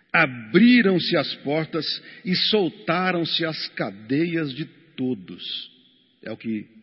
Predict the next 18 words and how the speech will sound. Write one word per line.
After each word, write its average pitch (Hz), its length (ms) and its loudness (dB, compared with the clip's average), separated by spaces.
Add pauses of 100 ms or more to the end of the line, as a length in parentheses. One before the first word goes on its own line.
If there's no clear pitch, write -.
nos - 400 -14
informa 117 440 -8
o 104 40 -6
versículo 107 480 -10
vinte 107 200 -8
e - 80 -18
seis. - 520 -18 (1700)
Há 220 100 4
quem 233 220 0
diga 135 420 -2 (1040)
que 208 140 -4
o 226 40 0
terremoto 185 800 2
foi 202 180 0
apenas 196 500 0 (640)
uma 190 400 2 (320)
grandíssima 208 1160 0 (160)
coincidência. 123 1040 -4